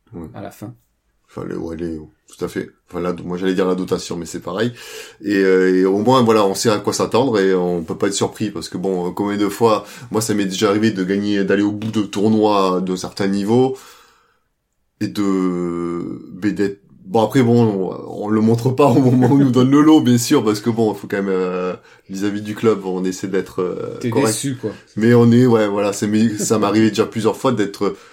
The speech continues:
Speaker 1: super déçu dans, dans ma tête de me dire, ah, c'est tout. Ah, c'est un peu, <laughs> voilà.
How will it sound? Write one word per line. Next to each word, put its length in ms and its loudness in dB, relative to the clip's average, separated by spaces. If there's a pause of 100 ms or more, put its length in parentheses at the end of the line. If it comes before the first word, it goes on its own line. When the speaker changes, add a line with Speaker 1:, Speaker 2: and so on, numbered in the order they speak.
(200)
Speaker 1:
super 340 0
déçu 260 0
dans, 160 2
dans 160 0
ma 140 2
tête 160 0
de 100 -2
me 140 -2
dire, 240 -2 (800)
ah, 80 -6
c'est 220 -4
tout. 200 -4 (920)
Ah, 200 -20
c'est 180 -6
un 80 0
peu, 140 -2
<laughs> 0 -
voilà. 480 2